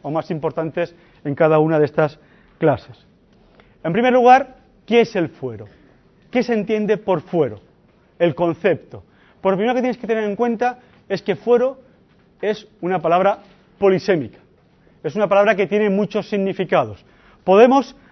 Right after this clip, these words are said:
hablar de fuero entendido o refiriéndonos a él como el tribunal, como el foro, como la jurisdicción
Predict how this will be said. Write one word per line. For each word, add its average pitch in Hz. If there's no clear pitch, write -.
hablar 202
de 147
fuero 233
entendido 175
o 165
refiriéndonos 190
a 185
él 214
como 214
el 185
tribunal, 180
como 175
el 165
foro, 196
como 175
la 170
jurisdicción 180